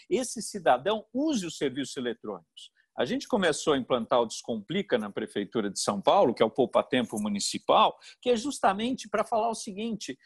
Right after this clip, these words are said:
"Gente, vem cá, a gente vai ajudar vocês a usar serviço eletrônico", porque muita gente nem sabe usar. É que nem aquela coisa que a gente implantou nos bancos há trinta anos atrás, o caixa eletrônico, todo mundo ficava com aquela cara assim: "E aí, como é que usa esse negócio?"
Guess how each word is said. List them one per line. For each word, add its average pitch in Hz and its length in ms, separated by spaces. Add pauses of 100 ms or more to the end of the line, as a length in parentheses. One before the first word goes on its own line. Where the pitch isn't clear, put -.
(160)
"Gente, 190 500 (160)
vem 226 260
cá, 226 240
a 185 60
gente 208 240
vai 208 100
ajudar 208 340
vocês 220 420
a 214 60
usar 202 280
serviço 190 440
eletrônico", 180 400
porque 233 80
muita 233 200
gente 240 140
nem 262 140
sabe 247 320
usar. 226 500
É 196 100
que - 140
nem 262 120
aquela 240 280
coisa 240 180
que 233 80
a - 20
gente 226 160
implantou 202 600 (200)
nos 196 220
bancos 170 540
há 139 80
trinta 190 380
anos 180 160
atrás, 165 420
o - 40
caixa - 240
eletrônico, 196 360
todo 208 120
mundo 220 140
ficava 214 240
com 277 60
aquela 202 200
cara 190 320
assim: 196 200
"E 226 80
aí, 233 200
como 240 200
é 254 40
que - 120
usa 214 260
esse 190 160
negócio?" 147 560